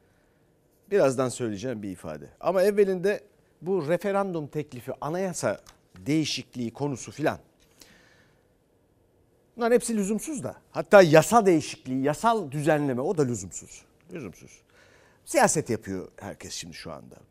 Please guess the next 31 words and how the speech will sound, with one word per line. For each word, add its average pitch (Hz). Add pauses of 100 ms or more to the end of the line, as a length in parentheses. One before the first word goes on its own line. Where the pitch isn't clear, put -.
(360)
Peki 330
ama 202
bu 240
referanduma 226
bu -
konu 202
nasıl 165
gelmiş 107
olabilir? - (1800)
Kabaca 262
iki 247
sebebi 185
olabilir. 110
Bir 294
tanesi 196 (120)
herkesin 196 (440)
kendi 185
seçmenini 165 (160)
konsolide 170
etme 131
çabası 110
ya 170
da 156
diğer 180
taraftan 160
seçmen 165 (120)
çalma, 90 (200)
alma, 131 (380)
kapma 135 (120)
çabası 127
içinde 107